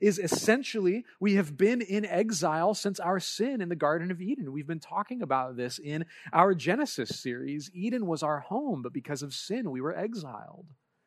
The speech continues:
We were removed from God's presence in Eden, banished from the garden. And so one of the reasons we experience this distance from God, one of the reasons we experience this feeling of displacement, like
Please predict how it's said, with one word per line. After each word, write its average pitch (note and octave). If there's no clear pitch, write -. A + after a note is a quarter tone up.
We C3+
were D#3
removed F#3
from C#3+
God's A#2+
presence G#2
in A2
Eden, G#2+
banished D#3
from C#3+
the C3+
garden. G#2
And D#3+
so G#3
one G#3
of E4+
the F#3
reasons D3+
we D#3
experience D#3
this A#2+
distance C#3
from A2
God, C3+
one C#3
of F3+
the C#3
reasons C3+
we B2+
experience C#3+
this A#2+
feeling C#3+
of G#2+
displacement, -
like A2+